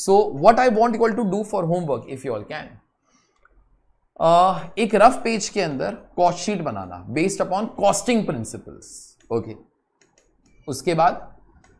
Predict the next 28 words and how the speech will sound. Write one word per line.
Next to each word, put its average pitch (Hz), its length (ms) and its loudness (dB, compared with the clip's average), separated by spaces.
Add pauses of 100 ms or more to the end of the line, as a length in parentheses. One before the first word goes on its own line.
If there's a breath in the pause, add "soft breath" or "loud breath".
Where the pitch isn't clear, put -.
(280)
एक 220 180 2
और 269 200 10
बार 269 200 6
कॉस्ट 202 280 2
शीट 180 200 -4
बनाना 127 680 -4
based 202 280 0
upon 180 260 -2
financial 220 640 0
accounts 117 360 -4
principles, 98 540 -14
मतलब 196 220 2
वो 214 100 0
मैन्युफैक्चरिंग, 202 720 -4
ट्रेडिंग 175 300 -2
और 190 100 -2
पीएनएल 160 320 -8
अकाउंट 120 340 -8
को 160 60 -2
अगर 175 200 0
कॉस्ट 139 300 -4
शीट 170 200 -8
के 165 60 -6
अंदर 160 120 -6
कन्वर्ट 135 500 -6
किया 107 160 -10
तो 151 120 -10
क्या। - 180 -16